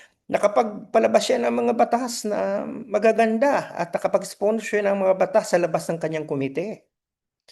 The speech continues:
Hindi naman kailangan mo maging chair ka ng komite para magkaroon ka ng successful legislation. So, hindi, I don't buy that argument.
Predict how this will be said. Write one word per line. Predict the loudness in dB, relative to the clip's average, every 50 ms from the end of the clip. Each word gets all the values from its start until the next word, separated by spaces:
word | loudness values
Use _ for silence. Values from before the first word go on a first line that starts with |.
| -20 _ _ 0
Hindi | 0 2 2 2 2
naman | 2 4 4 4 2 2 -2 -2 -4 -6 -12 -18 -16 _ 4
kailangan | 6 6 8 8 8 8 8 6 6
mo | 4
maging | 4 2 0 0 0
chair | 2 6 6 6 6 6
ka | 4 2
ng | 2 2 2
komite | 0 0 0 0 0 0 2 0 2 2
para | 2 2 2
magkaroon | 2 2 0 -2 2 2 2 2 2 2 2
ka | 2 2
ng | 0 -2 0
successful | -2 -2 -2 -2 -2 -2 -2 -2 -2 -12 -16 -10 -2 0 2 2 2 0 -2 -4 -8 _ _ _ _ _ _ _ _ _ _ _ _ _ _ _ 2
legislation. | 2 2 4 2 0 0 0 2 2 2 2 0 -2 -2 -4 -8 -14 _ _ _ _ _ _ _ _ _ 0
So, | 2 4 4 4 4
hindi, | 4 2 0 0 0 -2 -2 -2 -4 0 2
I | 2 4 4
don't | 4 2 2 0 2
buy | 4 4 4 6
that | 4 2 0 2
argument. | 0 0 0 0 -2 -4 -4 -2 -4 -6 -6 -8